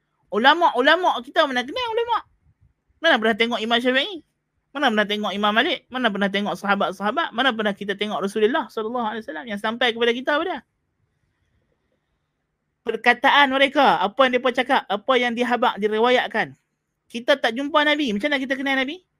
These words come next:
Menerusi apa yang dicerita oleh sahabat, tabi'in, tabi' tabi'in, ulama' generasi dengan lidah mereka, dengan mulut mereka. Kita tak kenal ulama' tu muka mereka.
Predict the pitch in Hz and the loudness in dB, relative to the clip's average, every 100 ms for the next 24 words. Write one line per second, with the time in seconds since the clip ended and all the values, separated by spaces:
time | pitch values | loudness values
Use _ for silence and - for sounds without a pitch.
0 | _ _ 170 208 214 220 - 220 180 - | _ _ -8 -6 -4 -6 -8 -10 -8 -2
1 | 220 214 208 220 233 - 233 160 196 196 | 0 0 -4 -6 -8 -2 -2 0 -2 -2
2 | 185 196 202 - _ 202 202 196 208 175 | -6 -2 -2 -4 _ -6 -4 -4 -6 -8
3 | 196 202 - - 190 190 208 - 160 196 | -6 -4 -4 -6 -6 -6 -8 -10 -6 -4
4 | 208 - 180 190 202 202 - 202 226 311 | -2 -6 -8 -6 -6 -8 -8 -4 0 0
5 | 403 _ 180 214 226 208 214 208 175 185 | 0 _ -8 -2 -2 -2 -4 -4 -4 -4
6 | 196 180 220 220 175 180 151 98 _ _ | -4 -4 -2 -4 -4 -10 -10 -20 _ _
7 | _ _ _ _ _ _ _ _ _ _ | _ _ _ _ _ _ _ _ _ _
8 | _ 139 190 196 165 220 254 226 233 247 | _ -12 -8 -4 -2 -2 -2 -2 -2 -2
9 | 220 240 247 240 269 269 339 294 | -4 -4 -4 0 2 2 2 -4